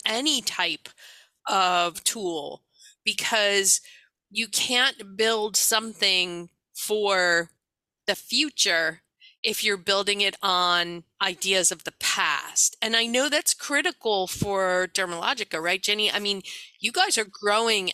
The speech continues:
at an enormous scale. So when you thought about this, how did you think about building for the future versus just building for the now?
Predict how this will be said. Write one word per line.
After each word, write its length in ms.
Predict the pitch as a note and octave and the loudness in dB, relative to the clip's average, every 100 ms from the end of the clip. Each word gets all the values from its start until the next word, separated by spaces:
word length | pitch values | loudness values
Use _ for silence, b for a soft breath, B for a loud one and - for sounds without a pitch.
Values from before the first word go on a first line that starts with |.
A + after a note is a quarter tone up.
| - | 0
at 260 | E3+ E3+ | 0 0
an 160 | F#3 F#3+ | -2 -4
enormous 600 | F#3 F#3 F#3 F3 E3+ E3 | -4 -4 -2 -2 0 2
scale. 640 | - - G#3 G#3 F3+ D3 | 2 2 2 2 0 0
So 180 | D#3 G#3 | 0 0
when 140 | G3+ | -2
you 160 | G#3+ A3 | -4 -6
thought 360 | - A3 C4+ G4+ | -2 0 0 -2
about 320 | G3 F3 - | 0 -2 0
this, 220 | F3 E3+ | 0 0
how 420 | - - A#3 D#4+ | 0 -2 -2 -2
did 280 | D#4+ B3 G3+ | -4 -6 -6
you 160 | G#3 G3 | -8 -6
think 320 | - G#3+ A#3+ | -2 -2 -2
about 460 | G3+ F3+ F3 E3 - b b b _ F#3 | 0 2 0 -2 -10 b b b _ -10
building 520 | F3 G#3+ A3+ A3+ G#3 G3 | 0 2 2 -2 -4 -4
for 280 | - F#3+ | -2 -2
the 160 | F3+ D#3 | -2 -6
future 720 | - G#3 A3 C#4 - F#3+ E3 | -6 -4 -2 -2 0 0 0
versus 380 | D#3+ E3+ - F#3+ | -2 0 0 0
just 400 | - F#3+ E3+ - | 0 2 0 0
building 360 | F3+ F3+ F3 E3 | -2 0 -4 0
for 200 | - E3 | -2 0
the 160 | D#3+ | -4
now? 640 | D#3 D#3+ D3+ C3 C#3+ - | -4 -4 -4 -4 -10 -14